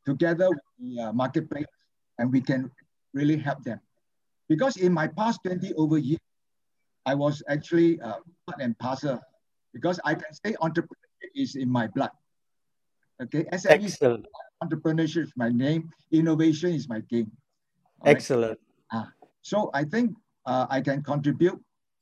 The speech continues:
Speaker 1: My presentation, unfortunately, could not be shared just now. Those are actually the practical points, the measures, objective measures and approach.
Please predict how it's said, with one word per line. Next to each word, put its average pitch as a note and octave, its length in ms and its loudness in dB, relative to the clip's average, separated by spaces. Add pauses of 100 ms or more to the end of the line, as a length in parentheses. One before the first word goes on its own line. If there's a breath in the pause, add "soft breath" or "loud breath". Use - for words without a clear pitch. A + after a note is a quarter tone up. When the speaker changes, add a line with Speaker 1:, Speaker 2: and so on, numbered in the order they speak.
(640)
Speaker 1:
My D#3+ 140 0
presentation, G3+ 720 0
unfortunately, E3 520 0
could D3 160 -4
not D#3 200 0
be B2+ 100 0
shared - 360 -2
just B2+ 200 -12
now. D3 380 -4 (300 soft breath)
Those G#3 300 0
are - 160 0
actually E3+ 380 0
the A#2 220 -4 (100)
practical D3 400 -4
points, B2+ 520 -6 (300)
the C3 80 2
measures, D3 640 0
objective D#3+ 640 -4 (380)
measures D3+ 560 0
and A#2 160 0
approach. - 580 -8